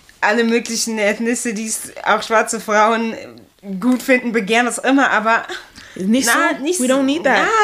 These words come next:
Speaker 1: Ja, come on. <laughs> So,
Speaker 2: So.
Speaker 1: es ist, ain't that hard, so.
Speaker 2: Vor allem, wir sind viel, ich finde auch grundsätzlich jetzt in, in diesen ganzen Diskursen, die wir überhaupt haben,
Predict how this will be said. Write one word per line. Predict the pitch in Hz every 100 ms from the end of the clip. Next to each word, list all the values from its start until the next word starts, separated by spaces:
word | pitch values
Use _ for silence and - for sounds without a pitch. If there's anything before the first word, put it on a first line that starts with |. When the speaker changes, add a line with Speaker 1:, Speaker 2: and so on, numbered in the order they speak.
| 359
Speaker 1:
Ja, | 247 185 185
come | 320 311
on. | 330 392 -
<laughs> | 233 233 -
So, | 226
Speaker 2:
So. | 202
Speaker 1:
es | 160
ist, | -
ain't | 233 277 277
that | 208 180
hard, | 190 185 190 -
so. | 156 156
Speaker 2:
Vor | 170
allem, | 254
wir | 277
sind | 277 277
viel, | 277 285
ich | - -
finde | 269 262
auch | 262
grundsätzlich | 247 247 240 254 240
jetzt | 226 220
in, | 151
in | - 202
diesen | 196 202
ganzen | 202 233 208
Diskursen, | 196 - 226 226 214
die | 208
wir | 196
überhaupt | 208 214 220
haben, | 220 220